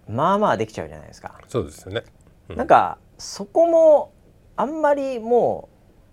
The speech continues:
Speaker 1: う差ないんじゃない？
Speaker 2: うん。
Speaker 1: ってなって、
Speaker 2: はい。
Speaker 1: あれ？ちょっと待てよ。テレビで、テレビはまあ、
Speaker 2: うん。
Speaker 1: もう、もうコンテンツとして、まあ、物理的にはまあ、もう別にわかんねえな。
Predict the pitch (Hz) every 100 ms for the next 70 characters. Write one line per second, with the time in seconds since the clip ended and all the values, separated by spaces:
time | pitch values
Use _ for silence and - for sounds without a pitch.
0 | _ - 208 220 208 185 127 208 165 78
1 | 82 - - 95 92 87 76 73 73 71
2 | - - - 214 180 143 - 131 151 -
3 | - 73 - - 73 - - 220 415 -
4 | _ _ _ _ _ - - - 92 -
5 | 58 - _ _ _ - - 240 285 180
6 | 123 98 101 95 _ _ _ _ - 208
7 | 254 208 170 151 165 143 127 139 110 107
8 | 156 120 147 147 240 269 330 - 254 254
9 | 240 - - 240 233 - - 220 208 202
10 | 165 127 - 135 160 - 240 233 220 226
11 | 254 214 185 127 120 101 87 82 64 78
12 | 95 87 78 87 - 76 69 69 101 76
13 | -